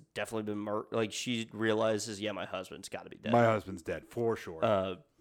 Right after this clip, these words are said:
Speaker 1: and there's just that, "I've got you now."
Speaker 2: Yeah, I'm gonna kick your ass. I'm
Speaker 1: Mm-hmm.
Speaker 2: going back, reverting back to my military training, essentially. <laughs>
Speaker 1: Pretty much. Though
Speaker 2: Ugh.
Speaker 1: nobody learns how to double tap in this whole movie.
Speaker 2: No one does.
Speaker 1: Yeah.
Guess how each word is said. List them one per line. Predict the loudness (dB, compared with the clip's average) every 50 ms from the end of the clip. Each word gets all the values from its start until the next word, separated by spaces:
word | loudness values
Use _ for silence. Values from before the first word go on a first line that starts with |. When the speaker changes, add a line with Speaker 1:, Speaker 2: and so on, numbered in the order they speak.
| -20 _ _
Speaker 1:
and | 2 2 2 0 -6 _ -20 _ _ _ _ 0
there's | 0 0 2
just | 0 -2 -2 0 0
that, | -2 -2 -2 -8 _ _ _ _ _ _ _ -18 -18 _ _ _
"I've | -6 -6 -4
got | -4 -6 -6 -6 -10
you | -14 -14 -12
now." | -12 -10 -10 -12 -14 _ _ _ _ -2
Speaker 2:
Yeah, | 0 0 0 -2 -8 -8 -2
I'm | 2 2 4 2 2 0
gonna | -4 -4 -4
kick | -8 -10 -12 -10 -8
your | -6 -6
ass. | -6 -6 -8 -6 -8 -8 -10 -10 _ _
I'm | -4 -2
Speaker 1:
Mm-hmm. | -2 0 2
Speaker 2:
going | 2 2 2 2
back, | 2 0 0 -2 -6 _ _ _
reverting | 2 4 8 8 8 8 8 6 4
back | 2 2 2 0
to | -2 -6
my | -4 -2 -2 -2
military | -2 -2 -2 0 0 -2 -2 0 0 0 0 0
training, | 0 0 0 0 0 -4 -6
essentially. | -6 -4 -4 -6 -6 -6 -8 -6 -6 -8 -10
<laughs> | -10 _
Speaker 1:
Pretty | -2 0 0 0
much. | -2 -6 -8 -8 -10 -12 -14 -18 _ _ _ _ _ _ _ _ _ _ _ _ _ 0
Though | 4 4 6 6 4
Speaker 2:
Ugh. | -2 -6 -14 _ _ _ -14
Speaker 1:
nobody | -10 0 4 4 4 6 4 4 2 2 4 2 2 2
learns | 2 2 2 2 2 0 0 -2
how | -2 -2
to | -2 -2
double | -2 2 2 2 2 2 -2
tap | -4 -4 -8 -8 -8 -10
in | -10
this | -10 -10 -8
whole | -6 -4 -4 -4
movie. | -2 4
Speaker 2:
No | 8 8 10
one | 10 8 10 10
does. | 10 12 12 10 10 6 -2 -8 -8 _
Speaker 1:
Yeah. | -2 -2 -2